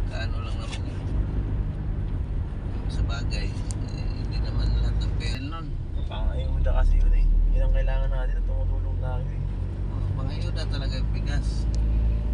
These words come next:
Speaker 2: Ganda yung ganun.
Speaker 1: Makabili ka ng mga aani ng mga isang daang, ano, isang daang sako.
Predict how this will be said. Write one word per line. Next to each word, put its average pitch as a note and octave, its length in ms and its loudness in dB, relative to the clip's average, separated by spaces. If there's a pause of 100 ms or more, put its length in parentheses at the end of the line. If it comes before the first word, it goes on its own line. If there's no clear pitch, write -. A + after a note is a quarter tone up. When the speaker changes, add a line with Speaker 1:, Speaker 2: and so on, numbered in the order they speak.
(1400)
Speaker 2:
Ganda - 240 0
yung - 240 -2
ganun. - 240 -2
Speaker 1:
Makabili - 460 -2
ka - 100 -2
ng - 140 -2
mga - 220 -4
aani - 520 -2
ng - 140 -2
mga - 180 -2
isang - 240 -4
daang, - 320 -2 (1200)
ano, B1+ 220 -4 (800)
isang C2+ 200 0
daang C2+ 240 -2
sako. C2+ 480 -4